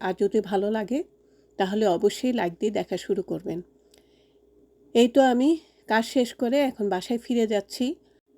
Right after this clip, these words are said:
বাসায় ফিরে এসে দেখলাম আমার ছেলের তিনটা বিল্লি কি সুন্দর করে ওর রুমে শুয়ে আছে। আর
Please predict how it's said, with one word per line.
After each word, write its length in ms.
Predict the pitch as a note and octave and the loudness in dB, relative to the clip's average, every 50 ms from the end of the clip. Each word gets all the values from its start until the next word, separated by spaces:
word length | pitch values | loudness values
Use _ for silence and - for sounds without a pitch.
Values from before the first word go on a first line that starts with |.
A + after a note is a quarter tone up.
| _ _ _ _ _ _ _ _ _ _ _ _ _ _ _ _ _ _ _ _ _ _ _ _ _ _ _ _ _ _ _ - | _ _ _ _ _ _ _ _ _ _ _ _ _ _ _ _ _ _ _ _ _ _ _ _ _ _ _ _ _ _ _ 2
বাসায় 400 | - A3+ A3 A3 - C#4+ C4+ C#4+ | 4 4 4 6 4 4 4 4
ফিরে 280 | - - C4+ A#3 A3+ A3+ A3 | 4 2 2 4 4 4 4
এসে 180 | G#3 - - A#3 | 4 2 0 0
দেখলাম 420 | F#3+ G3+ F#3+ F#3+ - F#3+ F#3+ A3 C4+ C#4+ - | 0 0 0 0 0 -2 -2 -2 -2 -4 -4
আমার 260 | - F#3+ G3 - G3 | -4 -2 -2 -2 -2
ছেলের 440 | - - - A#3+ A#3+ A#3 B3 B3+ G#3+ - | -4 -4 -2 0 0 0 0 -2 -2 2
তিনটা 300 | G#3 G3 F#3+ F3+ - F#3+ | 2 2 2 2 -2 -2
বিল্লি 420 | F3 F#3 F#3+ F#3 F3+ F3 G3 G#3 C4 D#4 - _ _ _ _ _ _ - | 0 2 2 2 2 0 0 -2 -2 -4 -6 _ _ _ _ _ _ -4
কি 60 | A3+ A3+ | -4 -4
সুন্দর 440 | - - C4 A3 A3 A3 A3+ A#3 A#3+ | -2 2 2 2 4 4 2 0 0
করে 280 | A#3 - G#3+ G3 G3 G3 B3+ C#4 - | 0 0 2 2 2 0 0 -2 2
ওর 140 | - F#3+ F#3+ | 2 2 4
রুমে 300 | F#3+ G3 G3 G3 F#3+ F#3+ G3 | 4 2 2 2 2 0 0
শুয়ে 320 | - - - A#3 A3+ A#3 G3 | -2 -2 0 0 0 0 0
আছে। 300 | F3+ - - - G#3 F#3 G3 B3 - _ _ _ _ _ _ _ _ _ - | -2 -4 -6 -4 -4 -4 -4 -6 -10 _ _ _ _ _ _ _ _ _ -6
আর 240 | E3+ F3 F3 F3 | -4 -4 -2 -4